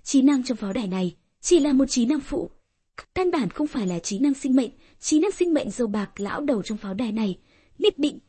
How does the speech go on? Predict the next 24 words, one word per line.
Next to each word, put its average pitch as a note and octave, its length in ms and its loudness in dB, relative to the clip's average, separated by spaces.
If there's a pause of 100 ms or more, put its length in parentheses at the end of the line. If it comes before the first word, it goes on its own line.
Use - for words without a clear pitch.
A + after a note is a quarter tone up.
là G3+ 120 -4
chen A3 240 -2
lẫn B3 180 -6
trong B3+ 180 -4
đám G3+ 160 -4
người C#4+ 140 2
mạo G#3 160 -4
hiểm F#3 180 -4
đại F3 180 -8
quân, B3 200 0 (440)
đã G3+ 200 -4
rời B3 160 -4
khỏi F#3+ 160 -6
giới F#3 180 -4
trong A3+ 160 -6
giới F3 180 -4
rồi. G3+ 220 0 (380)
Một C4 100 6
nam D4 180 2
tử A#3 200 0
gầy F3+ 140 -2
gò F3+ 160 -6
khác C4+ 240 -8
nói, G#3 240 0